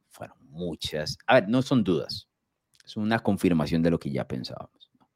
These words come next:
Speaker 1: Aunque de una manera muy violenta, pero bueno, es, es lo que traen los, los Vikings. ¿Qué más tenemos en esta semana número once, Yoshoma? ¿Y qué más quieres tocar? Si no, podemos pasar también a lo que es el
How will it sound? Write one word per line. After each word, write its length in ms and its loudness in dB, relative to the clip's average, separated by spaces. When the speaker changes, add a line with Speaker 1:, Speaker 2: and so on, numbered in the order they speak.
Speaker 1:
Aunque 480 4
de 160 0
una 120 4
manera 260 0
muy 140 0
violenta, 460 6
pero 160 -2
bueno, 320 -2
es, 400 -6
es 200 -6
lo 120 -2
que 100 -6
traen 300 -6
los, 280 -8
los 220 6
Vikings. 340 8
¿Qué 120 6
más 180 8
tenemos 340 8
en 80 6
esta 240 6
semana 320 6
número 260 10
once, 280 6
Yoshoma? 320 2
¿Y 40 0
qué 120 -2
más 180 2
quieres 240 0
tocar? 340 6
Si 120 0
no, 100 0
podemos 320 -2
pasar 240 -4
también 320 -2
a 60 0
lo 100 -2
que 200 -6
es 120 -8
el 260 -6